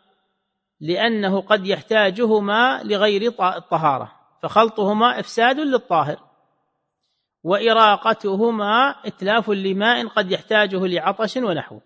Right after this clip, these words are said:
ثم ذكر المسألة الأخرى، قال: "وإن اشتبه بطاهر"،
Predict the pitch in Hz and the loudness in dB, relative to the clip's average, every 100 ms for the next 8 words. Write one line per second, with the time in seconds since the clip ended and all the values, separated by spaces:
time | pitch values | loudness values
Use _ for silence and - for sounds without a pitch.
0 | _ _ _ _ _ _ _ _ _ _ | _ _ _ _ _ _ _ _ _ _
1 | _ _ _ _ _ _ _ _ _ _ | _ _ _ _ _ _ _ _ _ _
2 | _ _ 240 196 _ 233 165 160 _ _ | _ _ -20 -20 _ _ _ _ _ _
3 | _ _ _ _ _ _ _ _ 240 240 | _ _ _ _ _ _ _ _ 0 4
4 | 262 302 247 226 220 247 233 226 214 208 | 4 4 4 2 0 -2 -4 -4 -4 -6
5 | 185 135 - _ _ _ 190 208 226 233 | -6 -8 -8 _ _ _ 2 4 6 4
6 | 262 269 254 - 247 233 175 - - _ | 4 2 -2 0 0 2 0 -4 -16 _
7 | _ _ _ _ _ _ _ _ _ _ | _ _ _ _ _ _ _ _ _ _
8 | _ _ 165 208 226 269 240 202 226 262 | _ _ 0 2 4 4 4 4 -2 -4